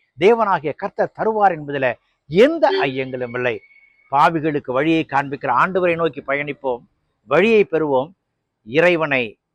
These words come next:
பகிர்ந்தளிப்போம். ஜெபம் செய்வோம். அன்பின் ஆண்டவரே, இந்த நாளுக்காய், இந்த வேளைக்காய் நன்றி செலுத்துகிறோம், திருக்கரங்களை தாழ்த்துகிறோம். நீர் மகிமை சிறந்தவர், பாவிகளுக்கு வழியை காண்பிக்கிறவர், நீர் நல்லவர், உத்தமர். உம்முடைய பிரசன்னத்தில் நாங்கள் வாழ எங்களை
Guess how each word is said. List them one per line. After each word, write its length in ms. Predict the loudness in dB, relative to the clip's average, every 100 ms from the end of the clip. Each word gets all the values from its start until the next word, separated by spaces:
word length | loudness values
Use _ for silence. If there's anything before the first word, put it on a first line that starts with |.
| -10
பகிர்ந்தளிப்போம். 680 | -8 -6 -8 -8 -12 _ -20 _ _ _ _
ஜெபம் 260 | -10 -10 -10
செய்வோம். 400 | -18 -20 -20 _ _ _ _
அன்பின் 320 | -6 -2 0 0
ஆண்டவரே, 380 | 0 2 2
இந்த 220 | 2 2 2
நாளுக்காய், 400 | 2 2 0 0
இந்த 140 | 0
வேளைக்காய் 380 | -2 -2 -2 -2
நன்றி 380 | -4 -10 -10 -10
செலுத்துகிறோம், 460 | -8 -6 -6 -6 -6
திருக்கரங்களை 540 | -6 -4 -4 -4 -10 -8
தாழ்த்துகிறோம். 640 | -10 -12 -18 -18 -20 _ _ _ _ _ _ _ _ _ -6
நீர் 440 | 2 6 6 4
மகிமை 500 | 2 2 2 4 4
சிறந்தவர், 880 | 2 2 2 4 2 6 6 4 0 -6
பாவிகளுக்கு 580 | -2 0 2 0 0
வழியை 400 | -2 0 2 0 0
காண்பிக்கிறவர், 800 | -8 -6 -8 -6 -6 -2 -2 -2
நீர் 160 | -6
நல்லவர், 460 | -2 0 2 0 -2
உத்தமர். 460 | -6 -10 -12 -12 -16 _ _ _ _ _
உம்முடைய 200 | -4 -2 -2
பிரசன்னத்தில் 460 | -4 -4 -2 -2
நாங்கள் 240 | -2 -4 0
வாழ 240 | 0 2
எங்களை 220 | 0 -4